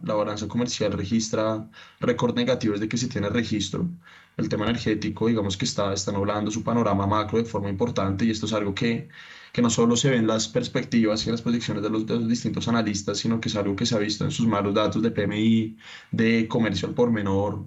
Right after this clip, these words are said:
y, y de industria. Recordemos que, que según las últimas estimaciones del Fondo Monetario, pues las proyecciones para la región de Europa no, no son para nada, para nada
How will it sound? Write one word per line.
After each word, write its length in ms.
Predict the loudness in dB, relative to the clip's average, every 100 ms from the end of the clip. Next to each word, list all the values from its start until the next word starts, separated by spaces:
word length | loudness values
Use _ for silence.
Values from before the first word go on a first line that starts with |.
| -8
y, 380 | 2 2 4 2
y 60 | 4
de 60 |
industria. 640 | 4 2 0 0 -2 -2 -4
Recordemos 500 | -6 -4 -2 0 0
que, 440 | 0 2 2 -2 -10 -20 -20 _ _
que 120 | 0
según 300 | 2 2 2
las 120 | 0 -4
últimas 340 | -4 -4 -4
estimaciones 560 | -2 -2 -2 -2 -2 -2
del 100 | -4
Fondo 240 | -4 -4
Monetario, 640 | -2 -2 0 -2 0 -2 -2
pues 580 | -2 -2 -2 -4 -6 -10 -12 -2
las 160 | 0
proyecciones 580 | 2 2 2 0 -2 -4
para 200 | -2 2
la 120 | 2
región 400 | 2 -2 -2 0
de 60 | 0
Europa 340 | 0 0 0
no, 220 | -2 -2
no 100 | -2
son 140 | -2 -2
para 180 | 0 0
nada, 480 | 0 0 -2 -4 -8 -4
para 180 | -2
nada 460 | 0 0 -2 -4 -10